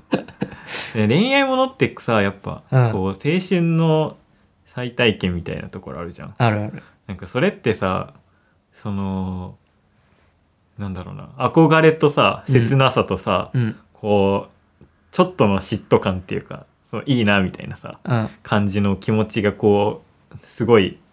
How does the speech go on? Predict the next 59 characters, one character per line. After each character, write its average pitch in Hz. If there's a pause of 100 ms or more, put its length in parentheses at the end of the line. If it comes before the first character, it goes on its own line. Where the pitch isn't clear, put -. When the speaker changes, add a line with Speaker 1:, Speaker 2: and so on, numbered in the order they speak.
(640)
Speaker 2:
な 95
ん 90
だ 90
ろ 87
う -
な、 92
バ 117
ラ 135
ン 143
ス 147
よ 143
く 107
相 110
混 120
ざ 110
っ 110
て -
さ、 90
す -
ご 135
く 110
な 101
ん 95
か - (200)
複 -
雑 147
な 143
気 139
持 127
ち 127
に 117
な 107
ら 107
ん？ 113 (180)
Speaker 1:
な 110
る。 - (260)
Speaker 2:
<laughs> 147
Speaker 1:
な 190
る 127
よ。 - (440)
<laughs> -
そ 160
う 160
さ 160
せ 180
て 175
き -
て 165
る 131
ん 123
だ 135
よ。 131
Speaker 2:
う -
ん。 135
Speaker 1:
<laughs> -
あ 131
い -
つ -
ら。 123